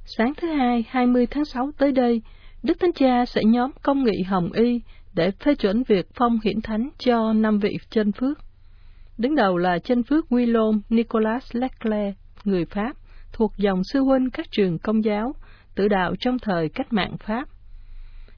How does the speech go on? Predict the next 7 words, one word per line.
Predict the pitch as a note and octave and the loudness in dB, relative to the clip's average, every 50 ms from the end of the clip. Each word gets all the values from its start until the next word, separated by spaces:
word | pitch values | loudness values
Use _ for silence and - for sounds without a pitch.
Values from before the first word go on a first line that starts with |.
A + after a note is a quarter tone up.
| - - | -8 -4
Tiếp | D4 E4 - - | -2 -2 0 2
đến | A#3+ A3+ C4 | 2 2 2
là | D#4+ D#4+ C4 G3 F#3 E3+ | 0 0 0 0 0 -2
chân | - - C4 B3+ A#3+ | 0 0 0 0 0
phước | - D4 E4 - - | 0 -2 -2 0 -2
Manuel | B3 B3 B3+ B3 A#3+ A#3+ A#3+ A#3 A#3+ A#3 | -2 0 0 2 2 2 2 2 2 2
González | A3+ A#3 A#3 A3+ A3+ A3 - - A3 A3 A3+ B3 | 0 0 2 0 0 0 0 0 0 0 0 -2